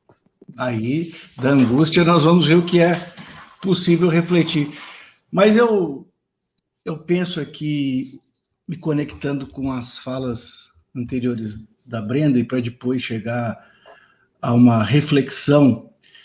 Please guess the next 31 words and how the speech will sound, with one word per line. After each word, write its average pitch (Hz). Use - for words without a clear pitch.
sobre 127
o 123
que 131
você 123
colocou, 123
e 151
evidente, 143
sem 185
nenhuma 208
pretensão 185
de 202
responder, 156
é, 127
porque 165
esse 170
tipo 220
de 165
trabalho 123
que 143
a 131
gente 135
leva 120
aqui 127
por 117
lives, 127
ou 127
salas 127
de 110
aula, 131
ou 135
coletivos, 123